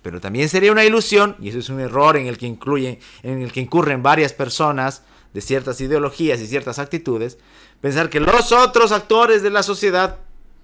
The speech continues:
puede, que no están coludidos con el poder, no pueden actuar de esa manera. Y la verdad es que sí. Lo mismo que dije en el anterior bloque, no voy a hacer mención específica a nombres,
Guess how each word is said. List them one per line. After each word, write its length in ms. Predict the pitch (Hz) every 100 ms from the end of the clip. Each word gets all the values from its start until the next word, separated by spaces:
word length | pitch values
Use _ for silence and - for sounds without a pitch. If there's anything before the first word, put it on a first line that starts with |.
| -
puede, 320 | 117 123 120
que 140 | 117
no 100 | 123
están 340 | 170 170 214 233
coludidos 520 | 180 165 160 165 156
con 180 | 160 170
el 140 | 175
poder, 360 | 196 147 143 - - - - - _ _ _ _ _
no 240 | - 147 143
pueden 440 | 139 127 127 -
actuar 460 | - - 107 104 - _
de 80 | 85
esa 140 | 104
manera. 360 | 113 175 139 - _
Y 40 | 85
la 60 | 85
verdad 200 | 104 113
es 120 | 123
que 100 | 160
sí. 300 | 196 - - _ _ _ _ _ _ _
Lo 80 | 143
mismo 540 | 208 233 170 175 165
que 80 | 143
dije 200 | 151 147
en 60 | 139
el 80 | 127
anterior 260 | 127 135
bloque, 360 | 139 135 - - _
no 260 | 117 151 156
voy 140 | 147
a 60 | 127
hacer 200 | 147 135
mención 280 | 120 135 123
específica 920 | - - 170 165 139 - 113 113 92
a 60 |
nombres, 540 | 160 214 196 202 196